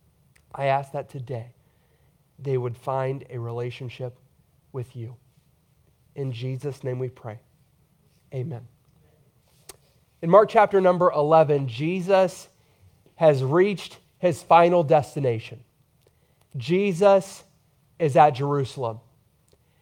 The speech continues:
And today what we're going to look at is we are going to look at an event as Jesus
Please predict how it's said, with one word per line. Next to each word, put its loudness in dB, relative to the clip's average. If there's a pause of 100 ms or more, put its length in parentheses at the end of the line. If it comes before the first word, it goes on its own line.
(360)
And 2
today 4
what 4
we're 4
going 4
to -4
look 2
at 6
is -2
we -4
are 4
going 4
to -10
look -2
at 2
an 0
event 0
as -4
Jesus -4